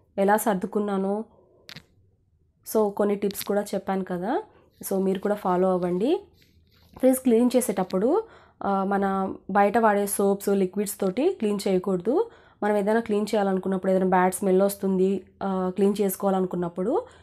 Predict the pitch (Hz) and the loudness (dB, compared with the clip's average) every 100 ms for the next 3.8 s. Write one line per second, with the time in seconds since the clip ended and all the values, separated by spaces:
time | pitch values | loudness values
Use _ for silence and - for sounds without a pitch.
0 | - 226 214 214 190 185 196 208 202 294 | -2 0 2 2 2 2 2 0 0 0
1 | 494 - - 202 190 214 208 190 196 190 | -2 -8 -6 -4 -2 -2 0 0 2 0
2 | 180 190 185 330 508 - _ - 190 208 | -2 -4 -2 -2 -2 -8 _ -4 -2 0
3 | 196 220 208 190 196 208 370 | -2 -2 -2 -2 -2 -2 -2